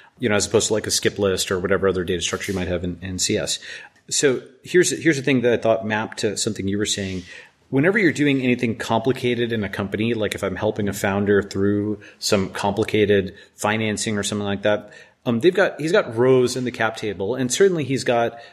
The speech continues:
how many, you know, seed, uh, you know, common A, B, C shares these people have. Uh, and he's also got the corporate charter, which says, "Okay, what threshold do you need?"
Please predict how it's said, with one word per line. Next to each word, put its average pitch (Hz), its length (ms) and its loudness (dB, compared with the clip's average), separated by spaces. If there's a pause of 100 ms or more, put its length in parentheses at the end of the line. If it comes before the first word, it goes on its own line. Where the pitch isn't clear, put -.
how 135 160 0
many, 131 400 4
you 123 120 -2
know, 110 140 0
seed, 123 720 2
uh, 117 80 -6
you 110 140 0
know, 104 100 2
common 117 560 0 (320)
A, 123 220 6
B, 113 220 0
C 113 260 0
shares 110 420 2
these 110 140 -4
people - 240 -6
have. 104 420 -2 (320)
Uh, 123 120 0
and 139 60 0
he's 135 120 2
also 143 180 2
got 127 140 2
the - 80 -6
corporate 127 400 0
charter, 104 380 2
which 107 180 0
says, 107 220 4
"Okay, 107 140 -2
what 110 200 0
threshold 107 460 2
do 98 80 -8
you 98 80 -4
need?" 80 280 -10